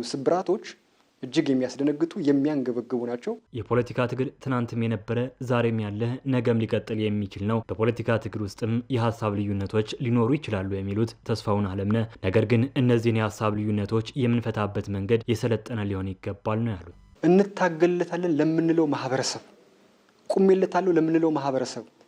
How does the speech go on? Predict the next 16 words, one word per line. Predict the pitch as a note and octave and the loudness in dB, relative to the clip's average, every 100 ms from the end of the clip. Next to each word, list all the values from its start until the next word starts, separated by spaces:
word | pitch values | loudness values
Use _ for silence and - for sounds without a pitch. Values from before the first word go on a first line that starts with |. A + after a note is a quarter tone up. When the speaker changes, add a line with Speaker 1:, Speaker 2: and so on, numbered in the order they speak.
| _ | _
Speaker 1:
ከትምህርት | - E3+ G3 F#3+ E3 | -6 -2 0 -2 2
ገበታው | D#3+ D#3 D#3+ D#3 - | 2 2 0 -4 -2
እንዲርቅ | F3+ F3+ F3+ F3 - | -2 0 2 0 0
እያደረግን፣ | F3 F3 F3 G#3 A3+ G3 G#3 C#4 _ _ _ _ _ _ _ _ | -2 0 0 0 0 0 -2 -6 _ _ _ _ _ _ _ _
እ፣ | C3+ C3 B2 A#2+ B2 C3 - D3 - _ _ | -6 -4 -4 -6 -8 -12 -12 -16 -18 _ _
የፖለቲካ | C#3+ E3 D#3 C3+ | 0 2 2 0
ትግል | B2+ B2 | -2 -2
አለ | A#2+ A#2 | -2 -4
ማለት | A#2+ A#2 | -6 -8
አይቻልም። | A#2 - A2+ - _ _ _ _ _ _ _ - | -10 -12 -16 -18 _ _ _ _ _ _ _ -4
በትውልድ | C3+ C#3 D3+ B2+ | -2 2 0 2
ላይ | B2+ | 0
ነው | A#2+ | 0
እየፈረድን | A#2 A#2+ A#2+ A#2 A#2 | -2 -4 -6 -8 -8
ያለ | G#2+ G#2+ | -10 -12
ነው። | G#2+ | -20